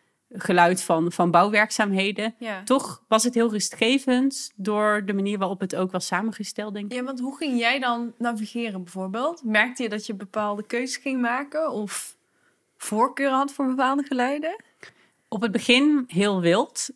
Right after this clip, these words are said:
Speaker 1: Toen wilde ik gewoon, <laughs> ja.
Speaker 2: Oké.
Speaker 1: Ja, op het begin wilde ik gewoon heel snel door die ruimte en alles ontdekken en zien. En dan langzamerhand kom je wat meer in die rust en ging ik ook langer ergens stilstaan. En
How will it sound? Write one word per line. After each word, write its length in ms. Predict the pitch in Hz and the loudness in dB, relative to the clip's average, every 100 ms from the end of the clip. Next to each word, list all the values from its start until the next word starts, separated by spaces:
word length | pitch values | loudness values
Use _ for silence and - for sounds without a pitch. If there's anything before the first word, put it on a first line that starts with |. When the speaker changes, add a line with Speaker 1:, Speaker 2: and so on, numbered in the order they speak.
| _ _ - | _ _ -4
Speaker 1:
Toen 220 | 220 214 | -2 0
wilde 220 | 208 208 | 2 4
ik 60 | 302 | 6
gewoon, 320 | 320 247 294 - | 8 10 10 6
<laughs> 60 | - | 8
ja. 380 | 403 262 381 - - - - - 349 - 202 - - 285 415 - - | 10 10 6 2 -2 -2 -6 -2 0 2 0 0 -2 -2 0 0 -2
Speaker 2:
Oké. 180 | 269 247 | 0 2
Speaker 1:
Ja, 420 | 226 330 254 220 185 | 6 8 8 6 2
op 140 | 233 | 2
het 100 | 247 | 4
begin 200 | 262 254 | 6 6
wilde 200 | 240 233 | 6 4
ik 100 | 240 | 2
gewoon 300 | - 208 208 | 0 4 4
heel 160 | 214 233 | 6 4
snel 240 | 240 226 | 4 2
door 140 | 208 202 | 4 4
die 120 | 180 | 6
ruimte 360 | 208 220 247 214 | 8 8 6 4
en 120 | 185 | 2
alles 320 | 190 220 214 | 2 4 2
ontdekken 420 | 202 202 214 233 | 4 4 6 4
en 140 | 190 190 | 2 2
zien. 360 | 208 220 285 233 | 2 4 4 2
En 160 | 214 | 2
dan 300 | 196 202 196 208 | 2 2 -2 2
langzamerhand 760 | 196 220 226 208 190 190 - | 4 4 2 4 4 4 0
kom 160 | 208 202 | -2 0
je 120 | 190 | 2
wat 140 | 190 | 2
meer 320 | 196 185 190 196 | 4 4 2 0
in 180 | 185 | -2
die 280 | 170 165 170 | -2 -2 -2
rust 320 | 175 202 - - | -2 0 -2 -4
en 320 | 175 175 175 | -4 -6 -10
ging 200 | - 175 | -6 -4
ik 60 | 165 | -4
ook 140 | 165 | 0
langer 300 | 175 185 170 | 2 2 2
ergens 280 | 185 190 - | 0 -4 -6
stilstaan. 680 | - 180 180 - 165 170 170 | -4 -2 0 6 6 6 2
En 260 | 160 160 | -4 -4